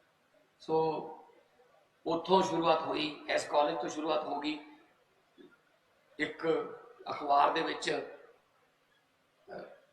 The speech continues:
ਉਹਦੀ ਰਿਪੋਰਟ ਲੱਗ ਗਈ ਕਿ, ਅਹ, ਭਗਵੰਤ ਮਾਨ ਸੁਨਾਮ ਕਾਲਜ ਦੇ ਵਿਦਿਆਰਥੀ ਨੇ ਏਦਾਂ ਮੇਲਾ ਲੁੱਟਿਆ, ਸ-, ਟਾਈਪ ਏਦਾਂ ਕੋਈ।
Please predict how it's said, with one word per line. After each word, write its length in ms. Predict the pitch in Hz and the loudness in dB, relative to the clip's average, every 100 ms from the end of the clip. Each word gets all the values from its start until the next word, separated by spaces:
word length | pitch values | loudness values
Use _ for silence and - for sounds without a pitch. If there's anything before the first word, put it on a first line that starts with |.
| - | -8
ਉਹਦੀ 180 | 151 156 | -4 -2
ਰਿਪੋਰਟ 320 | 151 151 170 | 0 0 6
ਲੱਗ 260 | 170 156 | 6 6
ਗਈ 80 | 160 | 2
ਕਿ, 300 | - 156 147 | -2 -2 -2
ਅਹ, 1500 | 135 - - - _ _ _ _ _ _ _ _ - 143 139 143 - - _ _ _ _ _ _ _ _ - _ _ - | -4 -12 -20 -20 _ _ _ _ _ _ _ _ -12 -8 -8 -10 -16 -20 _ _ _ _ _ _ _ _ -20 _ _ -8
ਭਗਵੰਤ 340 | 147 156 135 143 | -2 0 0 -2
ਮਾਨ 380 | 139 135 139 | 0 0 -2
ਸੁਨਾਮ 320 | 135 135 127 127 | -4 -4 -4 0
ਕਾਲਜ 200 | 139 143 | -2 -2
ਦੇ 100 | 131 | -4
ਵਿਦਿਆਰਥੀ 460 | 139 135 - 135 | 0 0 -2 -4
ਨੇ 300 | 123 123 - - - - _ _ _ _ _ _ _ _ _ _ - _ | -4 -4 -8 -14 -20 -20 _ _ _ _ _ _ _ _ _ _ -20 _
ਏਦਾਂ 420 | - - 131 127 - - | -4 -2 -2 -4 -10 -10
ਮੇਲਾ 280 | 131 127 120 | -6 -2 0
ਲੁੱਟਿਆ, 520 | 120 - - - - | -2 -2 -4 -4 -6
ਸ-, 420 | - - - - - | -12 -12 -14 -16 -6
ਟਾਈਪ 240 | - - | -4 -4
ਏਦਾਂ 200 | - 120 | -6 -8
ਕੋਈ। 180 | 123 | -10